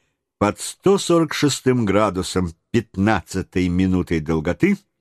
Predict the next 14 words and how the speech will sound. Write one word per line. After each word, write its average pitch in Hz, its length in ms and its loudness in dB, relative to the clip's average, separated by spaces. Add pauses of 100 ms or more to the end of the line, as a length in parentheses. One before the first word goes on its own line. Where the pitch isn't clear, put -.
(1160)
путешественники 175 1200 0 (280)
шестого 185 520 2
января 92 720 -2 (340)
в - 80 -10
семь 208 240 0
часов - 420 -4
утра 90 480 -4 (840)
снова 208 480 2
тронулись 156 640 2
в - 180 -18
путь, 208 480 0
пересекая 107 840 0
обширный 180 600 0
округ 131 680 0